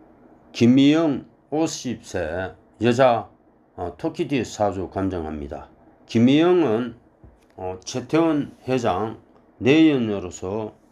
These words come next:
지금, 어, 노소영 그 여사 이혼 소송 일 조 삼천억에, 어, 이렇게 관계된, 어, 여사입니다.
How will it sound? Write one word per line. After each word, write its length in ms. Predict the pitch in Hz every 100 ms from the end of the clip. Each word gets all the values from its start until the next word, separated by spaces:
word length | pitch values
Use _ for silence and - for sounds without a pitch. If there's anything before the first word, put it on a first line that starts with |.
| _ _ _ _ -
지금, 520 | 113 107 95 110 117 - _ _ _ _ _ _ _ _ _ -
어, 160 | 90
노소영 1040 | 90 143 165 175 175 165 165 139 110 87 71 _ _ _
그 480 | - 80 82 95 101 - _ _ _ - - _ _ _ _ 117
여사 360 | 117 123 110 -
이혼 260 | 131 135
소송 480 | 135 185 175 117 76 - _ _ _ _ -
일 400 | 139 - 170 147
조 400 | 170 156 127 - _ _
삼천억에, 1000 | - 113 110 160 143 78 101 95 85 92 - _ _ _ _
어, 180 | 87 90 95
이렇게 240 | 82 78 -
관계된, 680 | 123 143 120 101 90 78 73 _ _ _ _ 85
어, 160 | 76 - - _ _ _ _ -
여사입니다. 680 | 101 - 95 80 69 -